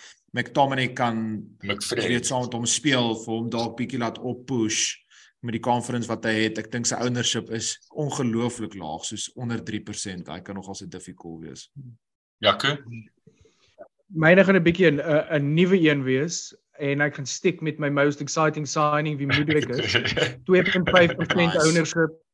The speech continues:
Speaker 3: sewe miljoen versus Fulham. Chelsea het die laaste paar games 'n co-, 'n corner geturn, clean sheets gehou. Ons gaan definitief fokus op 'n bietjie meer forward attacking play, uit warm gelyk,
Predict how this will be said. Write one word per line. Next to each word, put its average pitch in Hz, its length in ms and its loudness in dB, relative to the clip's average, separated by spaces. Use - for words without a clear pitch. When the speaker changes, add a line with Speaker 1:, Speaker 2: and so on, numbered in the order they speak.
Speaker 3:
sewe 175 200 4
miljoen 156 720 0
versus 170 320 0
Fulham. 151 580 -2
Chelsea 175 420 2
het 160 80 2
die 170 80 2
laaste 170 340 4
paar 180 240 2
games 160 320 2
'n 151 100 -6
co-, 170 240 -2
'n 143 240 -2
corner 180 360 -2
geturn, 156 600 -2
clean 185 260 -4
sheets 175 280 -6
gehou. 135 400 0
Ons - 80 -18
gaan 160 100 -4
definitief 175 440 0
fokus 175 480 2
op 156 140 -10
'n 147 140 -4
bietjie 151 240 -4
meer 156 480 2
forward 170 340 4
attacking 165 680 0
play, 147 540 2
uit 139 220 -8
warm 160 360 2
gelyk, 135 500 -2